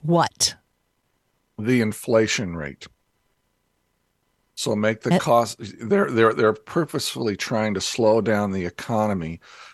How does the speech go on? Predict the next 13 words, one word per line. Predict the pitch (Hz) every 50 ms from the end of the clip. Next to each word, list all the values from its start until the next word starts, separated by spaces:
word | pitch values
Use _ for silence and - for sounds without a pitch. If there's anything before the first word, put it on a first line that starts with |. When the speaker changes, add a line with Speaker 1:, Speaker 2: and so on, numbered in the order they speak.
| _ _ -
Speaker 2:
so | - - 120 110 107 104
that, | 95 104 98 95 85 87 85 - _ -
um, | 90 90 87 87 85 82 82 78 80 - _ _ _ _ _ _ _ _ _ _ _ _ _ _ _ _ - - _ _
uh, | - 90 - - 80 76 78 76 - - _ -
oh | 98 90 76 -
gosh, | - 92 82 82 - -
my, | - 95 87 87 - -
my | - 85 82
thought | 80 - 90 90 90 -
just | - 92 - -
left | 110 120 170 - -
me. | 98 98 - _ _ _ _ -
I, | - 76